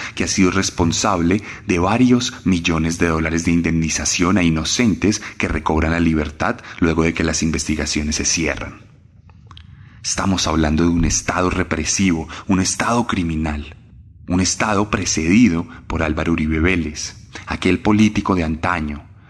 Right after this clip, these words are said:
número ochenta y dos de la lista de narcotraficantes de la dea, aquel aliado de Pablo Escobar que en los años ochenta le firmaba los permisos de aviación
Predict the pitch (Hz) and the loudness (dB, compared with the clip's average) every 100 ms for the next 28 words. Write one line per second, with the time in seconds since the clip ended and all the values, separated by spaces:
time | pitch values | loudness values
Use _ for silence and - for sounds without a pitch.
0 | - - 110 123 123 - 104 - 78 78 | -4 4 6 6 4 2 2 2 -2 0
1 | 87 107 107 82 80 80 - 82 87 85 | 2 2 2 0 0 0 -2 -2 0 -2
2 | - 80 76 - - 92 85 - 90 87 | -4 -4 -6 -6 -4 -4 -2 -2 0 0
3 | 73 76 80 73 73 - - - - - | 0 0 0 -2 -6 -12 -20 -20 -20 -20
4 | - - - 82 101 101 113 113 82 82 | -20 -14 -8 -2 2 4 6 4 2 0
5 | 95 76 76 82 - 87 85 82 85 - | 0 -2 0 -2 -2 0 0 0 -2 -10
6 | - 101 87 82 90 98 - 85 123 104 | -4 0 0 -2 0 0 -2 -2 2 2
7 | 78 98 85 - 76 76 87 104 82 78 | 0 -2 -2 -4 -4 0 0 2 0 -2
8 | 78 73 76 76 76 78 80 78 76 78 | -4 -4 -2 -2 -2 -4 -4 -2 -2 0
9 | 78 - 98 95 76 73 - | -2 -2 0 0 -2 -8 -16